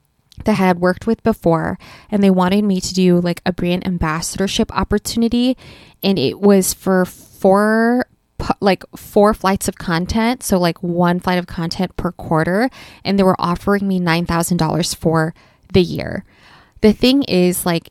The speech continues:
if I had agreed to this brand partnership, like, exclusivity would have only be, you know, for the month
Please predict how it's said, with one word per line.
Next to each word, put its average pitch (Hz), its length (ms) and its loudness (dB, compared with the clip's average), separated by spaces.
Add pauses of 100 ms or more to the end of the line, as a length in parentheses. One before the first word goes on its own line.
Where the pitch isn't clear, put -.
(100)
if 190 160 -2
I 220 80 0
had 233 180 -2
agreed 170 460 -6
to 196 100 -4
this - 220 -4
brand 165 220 -4
partnership, 190 640 -4
like, 185 200 -4
exclusivity 180 680 -4
would 180 140 2
have - 180 -6
only 180 280 -2
be, 165 420 -2 (400)
you 190 160 2
know, 160 320 0
for 170 720 2
the 185 100 4
month 170 440 -2